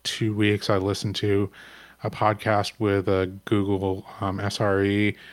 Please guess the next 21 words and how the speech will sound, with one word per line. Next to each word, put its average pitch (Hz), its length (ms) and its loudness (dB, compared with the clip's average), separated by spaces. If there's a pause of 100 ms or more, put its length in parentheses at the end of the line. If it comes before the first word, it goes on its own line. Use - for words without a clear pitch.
(100)
who - 100 0
had 110 100 6
actually 113 280 4
moved 104 340 2
to, 95 260 -2
like, 95 300 -8
customer, 123 800 0
uh, 123 160 0
reliability 123 680 0
engineering. 131 520 0 (300)
So 101 160 -4
they 104 200 4
were 98 440 2 (280)
rolling 101 300 4
out 95 180 -2
this - 120 -6
practice 98 440 -2
where 95 360 -2 (460)
they 95 140 0
were, 98 400 -4
um, 90 520 -4